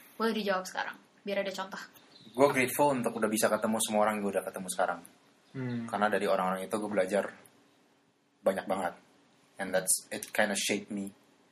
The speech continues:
Speaker 2: in a way. Ya, itu termasuk, ya, ada janua keluarga, teman-teman. Cuman ya, it goes beyond that. Kalau dig deeper,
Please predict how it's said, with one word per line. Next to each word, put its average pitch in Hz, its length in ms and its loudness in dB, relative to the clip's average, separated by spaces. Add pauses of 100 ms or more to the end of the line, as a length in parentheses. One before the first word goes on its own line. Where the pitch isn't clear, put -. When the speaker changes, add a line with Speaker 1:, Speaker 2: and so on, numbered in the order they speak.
(400)
Speaker 2:
in 98 100 -12
a 95 60 -8
way. 92 200 -4 (800)
Ya, 95 120 -2
itu 98 140 0
termasuk, 95 420 0 (240)
ya, 95 320 4
ada 107 140 -4
janua 92 340 -4
keluarga, 90 560 0
teman-teman. 87 600 -8 (500)
Cuman 107 260 0
ya, 98 100 2
it 92 100 -4
goes 101 320 0
beyond 95 280 -2
that. 95 140 2
Kalau 90 220 -6
dig - 240 -12
deeper, 110 440 0